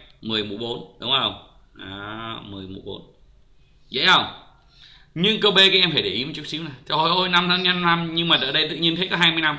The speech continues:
Vậy thì lúc này các em, hai mươi năm lúc này các em phải tắt ra, tự tắt ra nha. Cái này các em tự tắt nha, tôi không ghi nữa nha các em nha. Ờ, hai mươi năm em hiểu là lúc này tôi sẽ đưa về năm nhân năm. Đúng không? Năm nhân năm bằng hai mươi lăm.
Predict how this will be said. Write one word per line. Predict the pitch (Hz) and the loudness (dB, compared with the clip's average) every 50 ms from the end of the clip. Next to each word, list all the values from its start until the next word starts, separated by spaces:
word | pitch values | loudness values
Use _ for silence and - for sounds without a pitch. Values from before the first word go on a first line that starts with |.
| - - - - - - - - - - _ | -6 -14 -18 -16 -16 -18 -18 -18 -20 -18 _
Vậy | - 139 156 | -8 -6 -2
thì | 160 156 147 | 0 0 0
lúc | 160 190 | 0 -2
này | 208 196 160 156 | 2 4 4 4
các | 147 190 190 180 | 4 2 0 4
em, | 180 170 170 - - - - - _ - _ _ _ - _ _ - - _ _ _ - _ _ - _ - - - - | 4 4 4 2 -4 -12 -18 -20 _ -20 _ _ _ -20 _ _ -20 -20 _ _ _ -20 _ _ -20 _ -20 -20 -20 -10
hai | - - 165 175 | 2 4 6 6
mươi | 180 180 | 6 6
năm | 180 175 170 175 | 6 6 4 4
lúc | 175 180 | 2 2
này | 196 170 156 | 4 4 4
các | - - - | 4 2 0
em | 170 170 | 0 2
phải | 143 120 - | 2 0 0
tắt | - 175 185 - | 2 0 0 0
ra, | 175 156 - | -4 0 0
tự | 202 190 - - | -2 -2 2 2
tắt | 233 240 233 190 | 2 2 4 2
ra | 196 | 2
nha. | 185 170 151 - | 2 2 0 0
Cái | 185 185 | 0 2
này | 170 147 135 127 - | 4 4 4 2 0
các | 180 | 0
em | 180 170 170 | 0 0 -2
tự | 180 - | -4 -2
tắt | - 202 - - | -2 -2 0 2
nha, | 175 165 | 0 0
tôi | 165 165 156 | 0 0 -4
không | - 180 175 185 | -2 -2 -2 0
ghi | 190 185 170 | 0 0 0
nữa | 165 - - | -2 -2 -2
nha | 202 185 | 0 0
các | - | 0
em | - 165 | 2 4
nha. | 170 165 151 - - - - - - - - | 4 2 2 2 -2 -14 -16 -18 -20 -12 -2
Ờ, | - 127 131 | 0 2 4
hai | 160 170 180 190 | 6 6 4 6
mươi | 190 | 6
năm | 190 185 180 170 | 4 4 6 6
em | 170 180 165 | 4 4 4
hiểu | 135 117 117 | 2 2 4
là | 127 127 117 | 4 4 2
lúc | 120 135 165 | 2 0 0
này | 170 147 139 110 113 113 80 60 - - - _ _ _ _ _ _ | 0 0 0 -2 -4 -12 -14 -16 -16 -18 -20 _ _ _ _ _ _
tôi | - 139 139 | -6 -4 -4
sẽ | - 165 156 | -4 -2 -2
đưa | 151 147 139 | 0 0 2
về | 127 110 | 0 0
năm | 107 117 123 127 131 | 0 0 -2 -2 -2
nhân | 131 131 131 | -4 -4 -4
năm. | 127 123 123 120 - - - - - _ - _ _ _ - _ _ _ _ _ _ _ - - | -8 -8 -10 -14 -20 -20 -20 -20 -20 _ -20 _ _ _ -20 _ _ _ _ _ _ _ -12 -6
Đúng | 143 170 | -4 0
không? | 185 180 180 180 185 190 | 4 4 4 4 4 0
Năm | 196 202 208 | -2 -2 0
nhân | 208 202 208 | -2 0 0
năm | 208 202 | 0 0
bằng | 202 185 185 | 0 -2 0
hai | 196 202 | -2 -2
mươi | 208 208 | 0 2
lăm. | 208 214 220 220 | 2 2 2 0